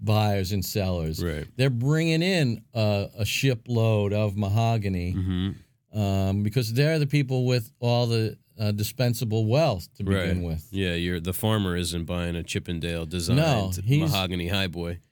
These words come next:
Speaker 1: he's going for something built out of native woods.
Speaker 2: He's probably s-, s-, banging it together with nails at his house with,
Speaker 1: Right.
Speaker 2: with big pine boards.
Speaker 1: And he, even somebody who's in the market to purchase a piece,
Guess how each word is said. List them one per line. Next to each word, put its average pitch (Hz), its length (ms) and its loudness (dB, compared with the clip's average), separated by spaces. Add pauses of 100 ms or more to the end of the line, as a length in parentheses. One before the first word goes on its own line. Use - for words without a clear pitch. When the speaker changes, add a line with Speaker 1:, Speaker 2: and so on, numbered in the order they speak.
(160)
Speaker 1:
he's 156 200 2
going 143 340 2
for 131 120 -2
something 123 380 0
built 123 280 0
out 117 160 2
of 113 60 2
native 113 480 2
woods. 98 580 0
Speaker 2:
He's 98 200 -2
probably 90 240 0
s-, - 180 -4 (140)
s-, - 200 -6
banging 92 360 0
it 85 80 -2
together 90 320 -2
with 87 120 -2
nails 90 400 -2
at 90 60 -4
his 85 140 -4
house 101 260 0
with, 131 80 2
Speaker 1:
Right. 104 240 0 (160)
Speaker 2:
with 87 240 -6
big 90 220 -4
pine 87 260 -2
boards. 90 540 -4 (180)
Speaker 1:
And 120 120 4
he, 151 280 2
even 151 320 4
somebody 139 460 2
who's 135 500 2 (280)
in 139 160 4
the 123 80 4
market 127 460 2
to 107 100 -2
purchase 147 580 0
a 95 80 0
piece, 92 480 -2